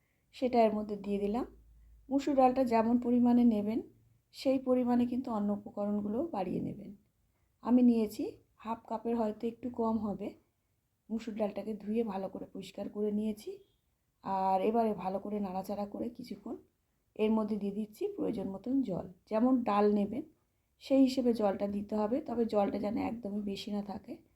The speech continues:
শুকনো হয়ে যায় অথচ ডালটাও সিদ্ধ হয়ে যায়, সেই বুঝে জলটাকে দিতে হবে। দেখুন প্রয়োজন মতন জল আমি দিয়ে দিয়েছি। এবারে ঢাকা দিয়ে কিছুক্ষণ রান্না করে নেবো লো ফ্লেমে।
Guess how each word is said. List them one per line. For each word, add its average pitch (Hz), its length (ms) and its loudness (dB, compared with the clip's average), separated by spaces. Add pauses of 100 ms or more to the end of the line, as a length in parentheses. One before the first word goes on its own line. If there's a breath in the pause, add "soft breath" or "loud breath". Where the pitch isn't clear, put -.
(300)
শুকনো 247 340 0
হয়ে 233 240 6
যায় 233 220 -4
অথচ - 320 -8
ডালটাও 185 500 -10
সিদ্ধ - 380 -14
হয়ে 170 180 -8
যায়, 170 200 -14 (560)
সেই 262 240 6
বুঝে 226 300 6
জলটাকে 196 480 0
দিতে 196 280 -8
হবে। 220 240 0 (640)
দেখুন 247 280 6
প্রয়োজন 208 400 -2
মতন 214 300 0
জল 190 300 -2
আমি 196 180 -4
দিয়ে 208 220 -8
দিয়েছি। 214 400 -8 (680)
এবারে 262 360 0
ঢাকা 202 360 -2
দিয়ে 214 180 -6
কিছুক্ষণ 233 420 -12 (100)
রান্না - 280 -2
করে 196 200 -8
নেবো 196 240 -8
লো 190 180 -10
ফ্লেমে। 185 380 -12